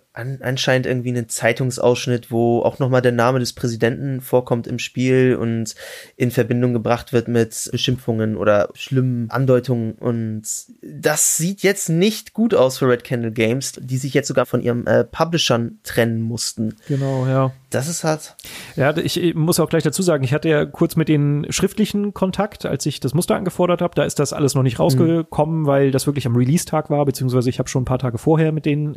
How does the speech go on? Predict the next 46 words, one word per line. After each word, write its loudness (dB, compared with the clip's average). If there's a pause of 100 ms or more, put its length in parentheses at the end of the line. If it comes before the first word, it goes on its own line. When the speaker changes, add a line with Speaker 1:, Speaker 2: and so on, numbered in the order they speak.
Speaker 2:
geschrieben. 2 (360)
Ich -6
hab 0
jetzt 2
auch 2
noch 4
mal 2
angefragt, 0
ob's -8
dazu -2
ein 0
aktuelles 0
Statement 0
gibt, -2
aber 2
verständlicherweise 0
auch, 0
ähm, 2
da 0
kam 0
nichts -2
zurück, 0
weil 2
die 0
jetzt 0
wahrscheinlich 0
gerade 2
die 0
ganzen -2
Feuer 2
löschen 2
müssen, -2
die -2 (640)
um 2
die 4
Speaker 1:
Mhm. -2
Speaker 2:
rum 0
entstanden -2
sind. 0 (800)
Aber 4
es 0
ist 2
halt 0
auf 0
mehrere 0
Weise 2